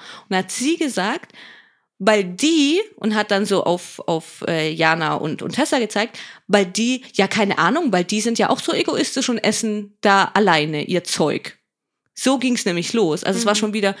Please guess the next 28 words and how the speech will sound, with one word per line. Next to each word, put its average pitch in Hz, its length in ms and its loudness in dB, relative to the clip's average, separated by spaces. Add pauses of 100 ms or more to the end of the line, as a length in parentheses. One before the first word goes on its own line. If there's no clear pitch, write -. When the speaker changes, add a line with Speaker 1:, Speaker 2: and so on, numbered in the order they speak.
(200)
Speaker 1:
die 277 380 0 (100)
hat's - 400 -2
die 220 400 -2
aber 220 160 0
nicht 214 180 -4
direkt 202 260 -4
angesprochen. 277 680 -2 (760)
Und, 233 360 -2
äh, 208 360 0 (140)
ja, 175 280 2 (160)
das 214 160 -2
hat 247 120 0
sie 220 80 -2
dann 202 100 4
nachher 196 200 0
mit, 185 180 -4
mit 180 200 -4
Claudia 220 520 0
weitergemacht. 262 760 -4 (880)
Sie - 160 -2
hätte 220 180 0
sich 220 220 -4
irgendwie 208 260 0
gewünscht, 202 800 -2 (140)
dass 208 300 -2
sie - 340 -6
geteilt 190 420 -2
hätten. 262 300 -4